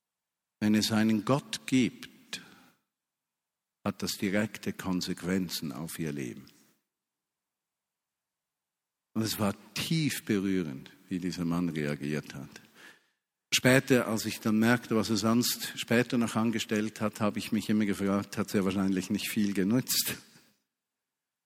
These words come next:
Aber es war ein Gottesmoment. Diese Schriftstelle bringt Trennung in die Christenheit. Diese Schriftstelle ist eine der größten Herausforderungen des Evangeliums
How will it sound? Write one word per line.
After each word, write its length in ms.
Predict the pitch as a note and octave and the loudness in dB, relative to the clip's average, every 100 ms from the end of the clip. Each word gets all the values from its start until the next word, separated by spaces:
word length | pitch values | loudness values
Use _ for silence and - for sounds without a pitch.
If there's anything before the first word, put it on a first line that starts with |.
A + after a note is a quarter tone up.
| _ _ _ - | _ _ _ 0
Aber 140 | A#2+ | 2
es 100 | A#2 | 4
war 140 | B2 | 6
ein 160 | B2+ A#2 | 6 6
Gottesmoment. 880 | B2+ - C3 A#2+ A2 G2 D#2+ D2+ - - - - _ _ _ - | 2 2 -2 2 2 2 0 -6 -14 -20 -20 -20 _ _ _ -2
Diese 520 | D3 D#3+ F#3 - F3+ E3+ | 4 6 6 4 2 2
Schriftstelle 880 | - C3+ A2 - - - - - - - _ _ _ _ _ _ _ _ _ _ | -2 0 0 -2 -6 -6 -8 -10 -14 -18 _ _ _ _ _ _ _ _ _ _
bringt 600 | - A#2 C3 C3 - - - | 0 4 4 2 -4 -8 -2
Trennung 520 | G#2 A#2 A2 F#2 E2 - - | 4 6 6 2 -2 -8 -6
in 140 | G2 | -4
die 100 | F#2 | -4
Christenheit. 800 | - F2+ - - - - - - _ _ _ _ _ _ _ _ _ _ _ _ _ _ _ - | -4 -2 0 -2 -8 -12 -14 -20 _ _ _ _ _ _ _ _ _ _ _ _ _ _ _ 6
Diese 340 | G3 G#3 E3+ | 8 8 4
Schriftstelle 880 | - C3+ C#3+ - - - F2+ E2+ - - - _ _ _ _ _ _ _ _ _ _ _ _ | 4 2 2 2 0 0 0 -4 -6 -10 -16 _ _ _ _ _ _ _ _ _ _ _ _
ist 280 | C3+ - - | 0 0 4
eine 300 | C3 C#3+ C3+ | 6 6 4
der 120 | A#2+ | 2
größten 600 | - A2 C#3+ F3+ - E3+ | 0 4 6 6 2 0
Herausforderungen 1080 | C3+ B2+ A#2 C3+ - C3 B2 B2+ A#2+ B2 A#2 | 2 4 2 2 0 0 0 0 0 2 2
des 200 | A2+ - | 0 -2
Evangeliums 960 | G#2+ A#2 G#2 A2+ A#2+ A#2 E2+ D#2+ - | -2 -2 2 4 4 4 0 -4 -6